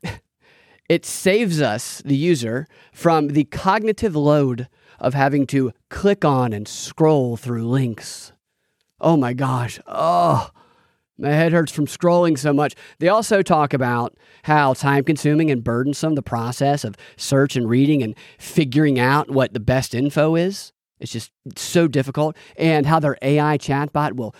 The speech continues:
free us from this burden of having to figure things out ourselves, because the A I bot will just do it for you. And then it will report back to you what it determines you need to know,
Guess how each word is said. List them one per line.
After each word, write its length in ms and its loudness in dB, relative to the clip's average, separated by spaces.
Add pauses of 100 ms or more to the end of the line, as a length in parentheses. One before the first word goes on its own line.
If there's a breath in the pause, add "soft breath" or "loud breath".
(140 soft breath)
free 460 0
us 180 -2
from 320 -2 (360 soft breath)
this 340 -2
burden 580 0
of 80 0
having 260 2
to 80 -6
figure 460 0
things 300 0
out 260 0
ourselves, 520 -2
because 380 0 (1200 soft breath)
the 140 0
A 180 0
I 220 2
bot 260 2
will 80 -2
just 220 -10 (160)
do 160 2
it 80 -2
for 240 2
you. 260 -4 (260 soft breath)
And 340 -2 (300)
then 240 0
it 140 0
will 140 2
report 440 -2
back 300 -2
to 120 -6
you 260 0 (240 soft breath)
what 200 0
it 100 -2
determines 760 -2 (760)
you 220 0
need 240 0
to 120 -2
know, 320 0